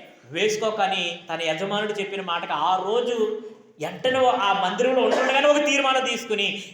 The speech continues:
ఈ రోజు వరకు తన శరీరం మీదకి ఏ విధమైన అలంకారం రావడానికి వీలు లేకుండా దేవునితో ప్రతిష్టత చేయించుకు-, చేసుకున్నారు అమ్మగారు.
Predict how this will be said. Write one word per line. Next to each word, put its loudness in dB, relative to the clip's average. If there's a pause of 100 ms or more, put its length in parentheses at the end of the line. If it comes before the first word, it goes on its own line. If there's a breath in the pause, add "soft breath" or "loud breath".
ఈ -4
రోజు 4
వరకు 2
తన 0
శరీరం 0
మీదకి -2
ఏ 0
విధమైన -2
అలంకారం 0
రావడానికి 0
వీలు -6
లేకుండా -2 (520 loud breath)
దేవునితో -2
ప్రతిష్టత -8
చేయించుకు-, -12
చేసుకున్నారు -8
అమ్మగారు. -10